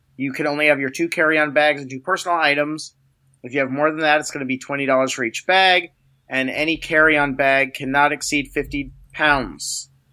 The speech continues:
And personal items have to weigh only twenty-five pounds, so you can't move and use Amtrak to bring three hundred pound boxes. And they said it's unsafe for the crew. Uh, if someone's trying to wrestle a seventy-five pound bag up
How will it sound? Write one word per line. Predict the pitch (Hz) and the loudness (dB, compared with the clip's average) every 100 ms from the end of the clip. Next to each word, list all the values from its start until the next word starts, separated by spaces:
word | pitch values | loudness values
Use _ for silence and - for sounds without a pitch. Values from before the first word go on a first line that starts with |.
| _ _ _ _ | _ _ _ _
And | - 117 113 113 | -8 -6 -6 -4
personal | 151 151 139 | -4 0 2
items | 135 135 131 | 2 0 -2
have | 127 | -2
to | - 117 | 0 0
weigh | 123 123 120 | 4 4 4
only | 117 117 117 | 0 -4 -6
twenty-five | - 120 113 110 98 | -6 -6 -2 -2 -4
pounds, | - 78 - | -6 -12 -8
so | 110 | -8
you | 110 | -8
can't | - 131 123 _ - - - - - | -6 -4 -4 _ -18 -18 -18 -20 -14
move | 113 131 139 131 127 117 131 | -2 2 6 8 6 0 -2
and | 117 | 0
use | 120 110 | 0 -2
Amtrak | 117 117 117 120 113 - | 0 0 2 2 2 0
to | 117 107 107 - - | -2 0 -2 -10 -8
bring | 113 110 101 - _ _ | -6 -6 -10 -16 _ _
three | 117 | -8
hundred | 107 104 - | -6 -8 -8
pound | 107 101 | -10 0
boxes. | 131 123 - 127 | 2 2 0 -2
And | 113 | -2
they | 110 104 | -4 -2
said | 123 117 110 _ - | 2 2 2 _ -6
it's | - | 0
unsafe | 120 131 123 | 2 2 0
for | - | -2
the | 107 | -4
crew. | - - 220 208 202 196 - _ _ _ _ _ _ - | -4 0 2 4 4 0 -6 _ _ _ _ _ _ -8
Uh, | 123 123 120 123 - _ _ _ - | 0 2 2 0 -2 _ _ _ -12
if | 123 | -6
someone's | - 135 131 | -4 -2 -4
trying | - 135 | -2 -2
to | 127 | 0
wrestle | 135 - 127 | -2 -2 -4
a | |
seventy-five | - 160 151 156 151 143 139 | -2 0 0 -2 -2 -2 0
pound | 165 139 127 | -2 -2 0
bag | 147 147 147 113 | 2 4 2 -2
up | 135 | -6